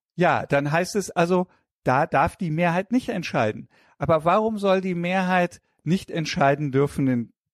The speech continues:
Bezug auf Meinungsfreiheit, aber wohl in Bezug auf, weiß ich was,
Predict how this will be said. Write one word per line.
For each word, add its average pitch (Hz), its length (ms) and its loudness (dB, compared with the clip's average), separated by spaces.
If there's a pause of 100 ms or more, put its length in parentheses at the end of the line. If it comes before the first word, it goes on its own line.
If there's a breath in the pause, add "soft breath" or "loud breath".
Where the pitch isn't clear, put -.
(120)
Bezug 127 280 -6
auf 113 180 -2
Meinungsfreiheit, 170 880 2 (320 soft breath)
aber 123 280 -2
wohl 143 540 2
in 151 260 0
Bezug 143 540 -2
auf, 139 340 2 (380 soft breath)
weiß 123 200 0
ich 147 120 2
was, 135 260 0